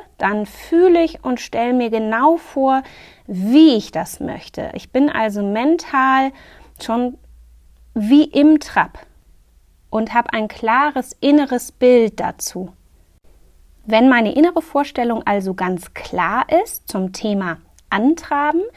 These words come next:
dann kommt als nächster Schritt für mich die Atmung. Und zwar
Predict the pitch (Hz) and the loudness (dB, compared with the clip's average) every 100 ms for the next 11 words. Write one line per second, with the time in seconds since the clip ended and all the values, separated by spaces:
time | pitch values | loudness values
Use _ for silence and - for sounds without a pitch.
0 | - - - - 233 370 - 320 339 240 | -20 -20 -8 -2 0 0 0 0 0 -4
1 | 240 - 208 220 311 330 285 277 - 269 | -6 -6 -4 0 -2 -2 -8 -8 -8 -10
2 | - - 226 240 269 - 247 - 196 202 | -8 -6 -2 0 -2 -6 -8 -2 -4 -4
3 | - 175 175 _ _ _ - - - _ | -10 -10 -12 _ _ _ -20 -20 -20 _
4 | _ 226 226 208 - 208 226 311 370 | _ -4 -2 -4 -2 2 2 2 0